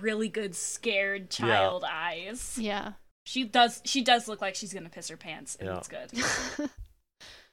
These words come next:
Speaker 2: Um, I like that the tag for the t-, antique store is just conveniently on the bottom of the shoes, and also they were only sixteen dollars. That's a steal.
Speaker 1: Literally.
Speaker 3: Yeah, that's not bad for shoes.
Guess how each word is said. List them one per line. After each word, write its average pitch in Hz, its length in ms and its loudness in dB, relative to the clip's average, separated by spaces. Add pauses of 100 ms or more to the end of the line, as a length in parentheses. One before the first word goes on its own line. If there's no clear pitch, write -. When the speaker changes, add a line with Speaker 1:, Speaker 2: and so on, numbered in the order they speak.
(180)
Speaker 2:
Um, 95 540 -6
I 110 60 -2
like 113 300 4
that 120 180 2
the 113 140 2
tag 110 540 2
for 104 140 -6
the 98 160 -2 (400)
t-, - 100 -10 (120)
antique 113 420 -4
store 117 360 4
is 107 120 2
just 107 160 -6
conveniently 107 540 -2
on 107 140 0
the 107 40 -2
bottom 107 240 2
of 107 80 -2
the 104 80 0
shoes, 113 360 2
and 135 60 2
also 143 200 4
they 139 80 6
were 139 120 6
only 165 180 4
sixteen 151 520 0
dollars. 135 720 6 (260)
That's 135 140 -4
a 120 60 -4
steal. - 260 0
Speaker 1:
Literally. 262 440 8
Speaker 3:
Yeah, 269 200 6
that's 240 140 -4
not 247 120 0
bad 214 160 -4
for 233 100 -14
shoes. 226 440 -10